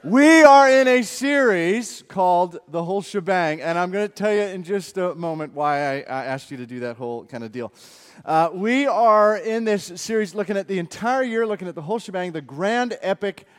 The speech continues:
grand story of God. And what we're seeing in the Old Testament is that there are two central stories. There is the Exodus story, which basically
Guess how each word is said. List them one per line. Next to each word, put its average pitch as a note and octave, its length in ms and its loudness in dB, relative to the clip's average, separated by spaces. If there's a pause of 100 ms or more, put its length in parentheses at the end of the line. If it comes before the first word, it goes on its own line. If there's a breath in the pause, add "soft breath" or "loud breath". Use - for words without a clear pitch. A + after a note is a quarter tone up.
(160 soft breath)
grand G#3+ 420 -4
story B3+ 520 -2
of E3 160 -2
God. C3+ 360 0 (540 loud breath)
And E3+ 560 0
what G3+ 260 -2
we're B3 140 -2
seeing D4 420 -2
in C4 80 -2
the A#3+ 120 0
Old A3+ 160 2
Testament G3+ 400 -6
is E3+ 100 -12
that F#3 120 -8
there F#3 120 -4
are F3 60 -6
two B3 220 -6
central A#3 400 -6
stories. F3 540 -4
There D#3+ 160 -6
is C#3 100 -8
the D3 220 -8
Exodus A3 480 -6
story, A3 360 -4
which F#3+ 280 -8
basically G#3+ 580 -2